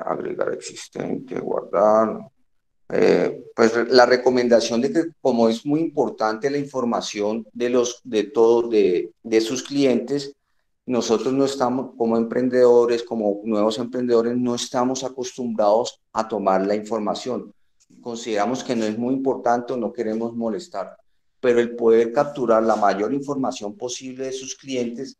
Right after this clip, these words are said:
les va a per-, les va a permitir tener una mejor, eh, gestión de ellos. Entonces, eh, por ejemplo, los contactos de, de Google nos permite tener muchos, nos permite tener muchos, con,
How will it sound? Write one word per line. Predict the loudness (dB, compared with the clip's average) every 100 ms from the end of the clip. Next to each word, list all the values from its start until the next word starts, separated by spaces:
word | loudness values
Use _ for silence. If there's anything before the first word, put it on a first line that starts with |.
| _ _ -16
les | -16 -12
va | -10
a |
per-, | -10 -12 -10
les | -8 -6
va | -2
a | -4
permitir | -4 -4 -4 -4 -10 -8
tener | -6 -6
una | -4 -6
mejor, | -6 -8 -4 2 4 4
eh, | 4 4 2 -4
gestión | -12 -8 -8 -2
de | 2 2
ellos. | 2 -4 -14 _ _ _ _
Entonces, | -6 -4 0 0 0 -4 -4 -12 -4
eh, | 0 4 4 2 0 -4
por | -6
ejemplo, | -6 -6
los | -6
contactos | -8 -4 -4 -4 -8
de, | -2 -2 -2 -6 _ _ _ _ _ _ -14
de | -8
Google | -4 0 0 2
nos | 0 0
permite | -2 -2 -2 -2
tener | -4 -2 0 -2 -4
muchos, | -6 -2 -2 -2 -10 -14 -18 _ _ _ _ _ _ _ _ _ _
nos | -14
permite | -10 -6 -6 -6
tener | -4 -4
muchos, | 0 2 0 0 2 4 2 0 -10
con, | -12 -14